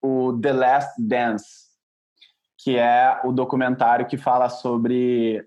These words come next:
a saga dos anos noventa do Chicago Bulls junto com Michael Jordan. E aí tem uma cena, é, tem um, um momento, né, do documentário que eles tão falando sobre o último lance, assim, do Michael Jordan.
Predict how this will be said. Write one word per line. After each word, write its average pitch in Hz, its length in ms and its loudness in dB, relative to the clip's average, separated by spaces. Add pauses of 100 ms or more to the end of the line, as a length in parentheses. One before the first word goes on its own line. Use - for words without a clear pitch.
(120)
a 110 300 0
saga 123 440 0
dos 123 220 -2
anos 123 240 -2
noventa 120 800 -2
do 117 160 -4
Chicago 123 460 -4
Bulls 117 280 -2
junto 117 220 -4
com 120 140 -6
Michael 117 340 -4
Jordan. 104 300 -6 (760)
E 143 120 0
aí 180 240 0
tem 196 200 0
uma 202 200 0
cena, 151 720 -2 (100)
é, 117 560 0 (360)
tem 147 180 -2
um, 147 280 -2
um 127 200 0
momento, 131 500 0
né, 120 200 0
do 117 80 -2
documentário 120 680 -2
que 127 120 -4
eles 120 240 -2
tão 117 180 -4
falando 117 340 -2
sobre 117 720 -4
o 120 100 -4
último 131 600 -2
lance, 127 480 -2
assim, 123 280 -6
do 120 80 -2
Michael 117 340 -4
Jordan. 120 400 -2